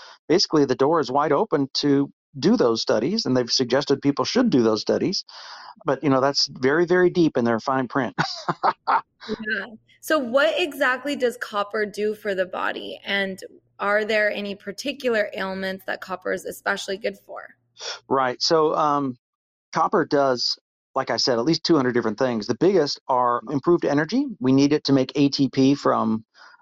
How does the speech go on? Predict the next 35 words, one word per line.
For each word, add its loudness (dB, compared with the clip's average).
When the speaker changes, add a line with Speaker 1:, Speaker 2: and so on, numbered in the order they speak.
Speaker 1:
oxygen, 0
which, -4
where 2
we -6
convert 0
oxygen 2
and 2
food 4
into 0
energy 0
for -4
the 0
body. -2
That's -8
the -4
A 0
T -4
P. -4
That's 0
probably 0
the, 0
one 0
of -2
the 0
biggest 0
things -2
that -4
it -16
does, 0
but -2
we 2
also 0
need 2
copper -2
t-, -10